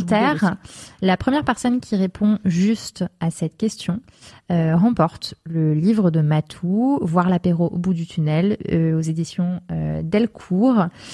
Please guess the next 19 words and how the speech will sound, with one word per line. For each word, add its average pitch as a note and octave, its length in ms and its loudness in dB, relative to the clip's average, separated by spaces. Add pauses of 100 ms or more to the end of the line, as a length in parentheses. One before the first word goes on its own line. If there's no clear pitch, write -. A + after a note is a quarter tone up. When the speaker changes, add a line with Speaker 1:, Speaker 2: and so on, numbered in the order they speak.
(300)
Speaker 2:
Et, B3+ 480 0
euh, F3 720 0 (500)
voilà, E3 480 2 (380)
que, D#3+ 260 -2
que, E3 280 -8
que - 120 -8
Speaker 1:
Merci, E3 200 0
Speaker 2:
Manon F3 180 2
nous - 20 0
Speaker 1:
je D#3+ 140 0
Speaker 2:
montre, F3+ 80 -2
Speaker 1:
trouve - 240 -6
que D#3 40 -2
c'est D3+ 460 -4
Speaker 2:
euh, G#3 60 4
<laughs> F3+ 40 -4 (920)
sur - 180 -2
l'écran. F#3 460 -2 (420)
Euh... E3+ 1120 2